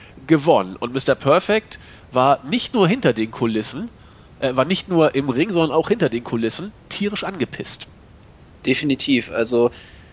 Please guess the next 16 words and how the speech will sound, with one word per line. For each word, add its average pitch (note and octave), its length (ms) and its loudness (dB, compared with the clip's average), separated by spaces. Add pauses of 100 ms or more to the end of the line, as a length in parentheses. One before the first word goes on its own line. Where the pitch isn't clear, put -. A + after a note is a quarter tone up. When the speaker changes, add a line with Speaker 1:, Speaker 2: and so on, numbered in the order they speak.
(300)
Speaker 2:
erstmal D3 340 -2
auch C#3 280 2
wieder C3 240 4
hervorragendes C3+ 720 2
Match. C#3 240 -2
Ich - 140 -6
hätte B2 180 0
hier B2 240 4
auch A#2 200 4
durchaus B2 420 -2
dreieinhalb A#2+ 420 2
Sterne, B2 440 2
äh, A#2 460 2
gegeben. B2 500 0 (800)
Ähm, C3 560 2
und - 640 -4